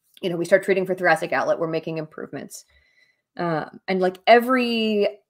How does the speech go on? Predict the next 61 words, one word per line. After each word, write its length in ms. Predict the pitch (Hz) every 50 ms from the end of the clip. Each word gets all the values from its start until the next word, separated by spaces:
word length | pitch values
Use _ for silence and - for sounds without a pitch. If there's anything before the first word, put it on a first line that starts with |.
| _ - -
every 200 | 247 302 320 285
session 380 | - - 202 - - - 208
or 80 | 175 175
two, 240 | 175 - 147 151 147
I'm 100 | 156 175
still 240 | 170 - 233 214
revisiting, 480 | 214 214 202 196 196 185 190 175 180 175
like, 180 | 170 160 160 -
you 40 | 170
know, 200 | 170 160 - -
new 260 | 208 208 214 226 226
ideas 320 | 208 202 190 196 190 180
I've 140 | 180 160 160
had 200 | - 170 170 160
of, 120 | 156 156 165
you 60 | 160
know, 120 | 147 143
could 160 | - - 180
this 160 | 170 214 214 -
be 100 | 214 190
the 100 | 185 185
thing 120 | 190 180
that's 140 | 170 - -
causing 300 | - 175 170 165 165 160
it? 120 | 147 -
Could 80 | - 156
this 120 | 165 160
be 100 | - 165
the 80 | 156 151
thing 120 | - 160 151
that's 100 | 143 -
causing 320 | - 165 151 - 156 160
it? 180 | 151 - - _ _ _ _ _ _ _ _ _ _ _ _ _
Um, 280 | - 175 175 160 147 135
and 100 | 180 190
he's 180 | 202 208 185 -
mentioning, 640 | 233 285 339 330 - 302 247 226 214 202 202 - 196
you 60 | 196
know, 260 | 190 180 170 160 160 - -
kind 140 | 214 202 202
of 60 | 202
consistently 520 | - 196 - - 208 - - 190 - 185
now 220 | 180 170 165 170 165
that, 220 | 165 160 - - _ _
well, 260 | - 185 196 185 180 175
it 120 | 180 185
feels 300 | - - 311 392 311 214
good 200 | - 285 269 208
most 200 | 233 226 226 214
of 60 | -
the 120 | 208 196 -
time, 220 | 190 175 170 160
but 80 | - -
it 60 | -
feels 240 | - 269 302 220 190
the 80 | 202 196
worst 560 | 190 185 214 262 320 294 - - - - -
when 120 | 226 220
I 120 | 214 208 190
wake 260 | 185 190 185 185 -
up. 180 | 160 - -